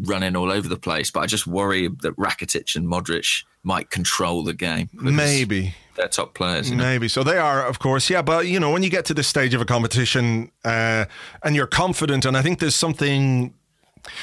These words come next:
Speaker 2: intangible about what's going on with England, that you can sense the players are confident, they believe in what they're doing, they believe in the system that Gareth
Speaker 1: Mm.
Speaker 2: Southgate has got them playing,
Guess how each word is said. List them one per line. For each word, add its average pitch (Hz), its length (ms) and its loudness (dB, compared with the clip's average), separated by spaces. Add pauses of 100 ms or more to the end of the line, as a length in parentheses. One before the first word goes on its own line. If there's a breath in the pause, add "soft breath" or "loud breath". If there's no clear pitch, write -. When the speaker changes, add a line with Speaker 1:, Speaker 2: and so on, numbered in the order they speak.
(520 loud breath)
Speaker 2:
intangible 151 760 2
about 120 200 2
what's 120 180 2
going 120 260 2
on 113 160 4
with 110 120 2
England, 104 360 2
that 110 120 2
you 131 120 2
can 120 380 2
sense 147 400 2
the 135 100 0
players 123 420 2
are 120 120 2
confident, 120 520 2
they 110 120 2
believe 120 400 4
in 113 100 2
what 117 140 2
they're 117 100 4
doing, 117 360 2
they 113 80 4
believe 117 280 2
in 113 120 2
the 110 60 2
system 120 520 2
that 113 180 0
Gareth 120 280 0
Speaker 1:
Mm. - 40 2
Speaker 2:
Southgate 117 340 2
has 110 120 2
got 117 160 2
them 113 180 2
playing, 113 460 2